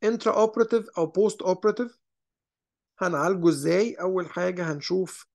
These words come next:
الهيمودايناميك stability. لو هو طبعًا hemodynamically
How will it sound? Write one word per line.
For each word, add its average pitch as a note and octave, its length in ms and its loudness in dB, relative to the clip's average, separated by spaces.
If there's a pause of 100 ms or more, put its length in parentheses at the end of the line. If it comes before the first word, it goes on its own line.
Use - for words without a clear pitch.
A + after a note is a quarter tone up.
الهيمودايناميك D#3 1200 -2 (260)
stability. E3+ 560 0 (760)
لو D#3 160 -2
هو F#3+ 200 4
طبعًا F3 360 0
hemodynamically E3+ 760 -2